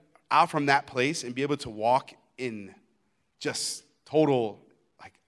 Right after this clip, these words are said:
burdenless. The weight is gone. And it might not be physically, because that thing is still there in your life, or the situation, or the, but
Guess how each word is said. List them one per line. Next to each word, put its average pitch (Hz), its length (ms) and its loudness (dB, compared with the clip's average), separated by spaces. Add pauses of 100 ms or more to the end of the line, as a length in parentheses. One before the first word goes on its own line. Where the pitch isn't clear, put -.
(320)
burdenless. 117 800 2 (520)
The 120 80 -6
weight 131 280 2
is 123 140 -10
gone. 104 340 -6 (2250)
And 143 80 -2
it 160 60 4
might 208 240 8
not 190 160 10
be 170 100 4
physically, 180 720 2 (300)
because 139 240 2
that 135 260 0
thing 220 160 4
is 151 120 2
still 185 300 6
there 147 340 8
in 117 80 -2
your 117 120 -2
life, 131 320 2
or 123 100 -6
the 113 120 -4
situation, 156 800 2
or 131 120 -2
the, 139 140 0 (320)
but 147 320 8